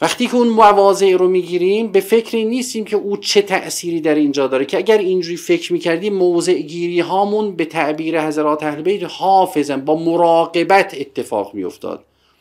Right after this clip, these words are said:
رو کلمه ها دقت می‌کردیم که اینا چه بار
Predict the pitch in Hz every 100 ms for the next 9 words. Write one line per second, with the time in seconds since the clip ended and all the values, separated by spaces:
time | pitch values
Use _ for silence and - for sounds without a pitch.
0 | _ _ - 156 - - 170 175 175 175
1 | 185 185 180 - 208 208 185 156 156 127
2 | 127 120 143 165 - - 165 190 170 160
3 | 156